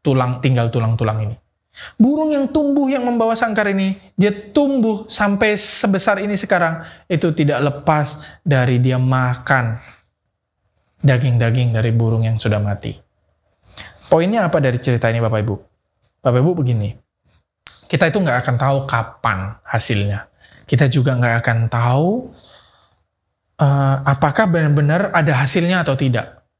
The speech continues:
Atau bahkan kita nggak bisa lihat mungkin. Apakah berita kebaikan Tuhan, Injil yang kita sampaikan kepada orang lain, itu ada hasilnya atau tidak. Kita nggak akan bisa lihat.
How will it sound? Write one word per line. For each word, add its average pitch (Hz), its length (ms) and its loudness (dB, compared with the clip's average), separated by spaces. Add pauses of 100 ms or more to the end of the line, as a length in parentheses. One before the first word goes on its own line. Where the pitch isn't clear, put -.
(240)
Atau 214 120 0
bahkan 208 280 2
kita 285 220 2
nggak 254 220 2
bisa 226 200 2
lihat 247 480 0
mungkin. 143 480 -2 (680)
Apakah 226 720 -2 (200)
berita 247 600 2
kebaikan 170 520 0
Tuhan, 135 480 -2 (240)
Injil 247 560 0
yang 208 160 0
kita 180 160 0
sampaikan 156 480 0
kepada 143 240 0
orang 135 200 0
lain, 127 280 0
itu 214 240 0
ada 180 160 0
hasilnya 160 640 0
atau 135 160 -2
tidak. - 400 -4
Kita 139 160 0
nggak 135 240 0
akan 131 160 0
bisa 123 160 0
lihat. 123 400 -4